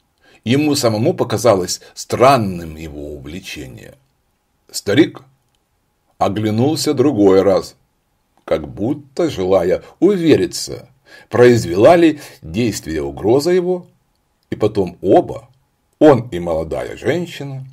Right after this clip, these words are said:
вошли через узкие ворота во двор дома.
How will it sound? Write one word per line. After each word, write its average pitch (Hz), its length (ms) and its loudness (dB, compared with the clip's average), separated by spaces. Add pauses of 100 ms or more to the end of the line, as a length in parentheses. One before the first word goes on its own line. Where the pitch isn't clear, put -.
(320)
вошли 107 420 -2
через 95 320 -8
узкие 87 440 -6
ворота 110 400 -2
во 78 140 -8
двор 98 320 -4
дома. 67 420 -12